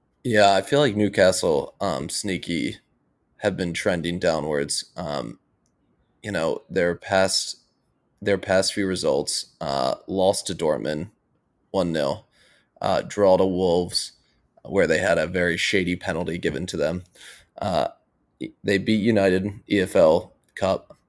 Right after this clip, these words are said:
Does that, does that mean anything? No. Uh, they beat Arsenal one nil, fraudulent goal,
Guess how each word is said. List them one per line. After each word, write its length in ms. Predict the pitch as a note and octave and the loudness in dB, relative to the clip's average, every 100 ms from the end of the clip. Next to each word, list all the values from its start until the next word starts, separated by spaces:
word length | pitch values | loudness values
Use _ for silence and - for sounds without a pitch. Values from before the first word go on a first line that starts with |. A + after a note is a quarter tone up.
| _ | _
Does 140 | F#2+ | 0
that, 220 | F#2 - | 0 0
does 120 | - F2 | -4 2
that 200 | F#2+ - | 2 2
mean 160 | G2 | 0
anything? 420 | G2 G2 G#2 G#2 | 0 0 0 -2
No. 280 | F#2+ D2+ G2 - - _ - | -2 -2 -4 -6 -20 _ -6
Uh, 240 | G2+ C#2 - - | 0 0 0 2
they 180 | F2 | 2
beat 280 | D2+ G#2 G#2+ | 2 0 2
Arsenal 520 | - F#2 - G2 F2 E2 | 4 4 2 -2 -2 0
one 260 | F2+ E2+ | 0 0
nil, 420 | E2+ D#2+ E2 - - - - _ _ _ _ _ _ - - _ _ | 0 0 0 -4 -16 -20 -20 _ _ _ _ _ _ -18 -18 _ _
fraudulent 600 | - - G2 G2 G2+ G2 | -14 6 6 6 2 2
goal, 400 | F#2+ F2+ - - | 0 2 0 -2